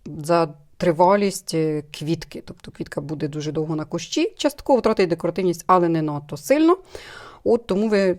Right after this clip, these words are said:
я думаю, що гарантовано її побачите, застанете. Безпроблемна в догляді, досить швидко обрізати як навесні, так і влітку. Тому я думаю, що з нею легко подружитися і вона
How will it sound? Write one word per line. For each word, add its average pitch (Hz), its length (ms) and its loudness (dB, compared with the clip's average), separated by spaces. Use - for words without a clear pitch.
я 170 220 2
думаю, 175 200 0
що 160 120 -8
гарантовано 151 580 -6
її 143 140 -6
побачите, - 520 -8
застанете. 190 640 -6
Безпроблемна 160 720 -2
в 147 80 -8
догляді, 226 760 2
досить 165 360 -4
швидко - 240 -12
обрізати 147 460 -6
як 202 240 -2
навесні, 202 480 -2
так 180 280 -6
і 170 40 -6
влітку. 156 680 -6
Тому 156 260 -6
я 165 120 -4
думаю, 165 300 -4
що 156 160 -12
з 139 60 -10
нею 151 160 -6
легко 147 260 -10
подружитися 175 760 -8
і 220 160 -8
вона 165 300 -4